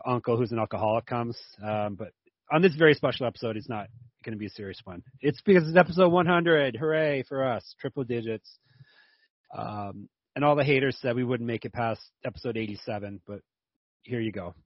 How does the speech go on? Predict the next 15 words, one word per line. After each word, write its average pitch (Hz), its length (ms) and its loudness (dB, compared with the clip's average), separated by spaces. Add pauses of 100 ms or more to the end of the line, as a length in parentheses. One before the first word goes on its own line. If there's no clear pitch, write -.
episode 117 340 -4
one 110 180 -4
hundred. 107 460 -6
And 120 200 2
of 113 100 -6
course, 143 340 8
I'm 135 80 0
gonna 135 140 2
have 127 100 4
to 127 80 -8
dedicate 120 400 -2
this 110 220 -6
to 135 80 2
all 113 180 4
our 113 220 0